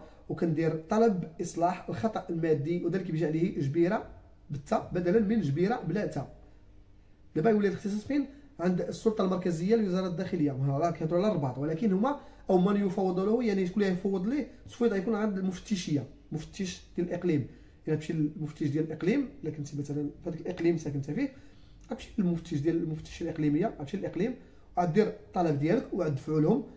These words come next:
مع النسخه الكامله اللي فيها الخطا، غدير انك تطلب اصلاح الخطا المادي، آه، وتجيب نسخه كامله مثلا الا كان في الاسم العائلي، تجيب نسخه كامله ديال الاب ديالك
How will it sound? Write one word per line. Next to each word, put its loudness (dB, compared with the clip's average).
مع 0
النسخه 0
الكامله 0
اللي 0
فيها 0
الخطا، -4
غدير 4
انك 0
تطلب 0
اصلاح 0
الخطا -2
المادي، 2
آه، 4
وتجيب 0
نسخه -2
كامله 2
مثلا 0
الا 2
كان -2
في -6
الاسم -4
العائلي، 0
تجيب -4
نسخه -6
كامله 0
ديال 0
الاب 2
ديالك 2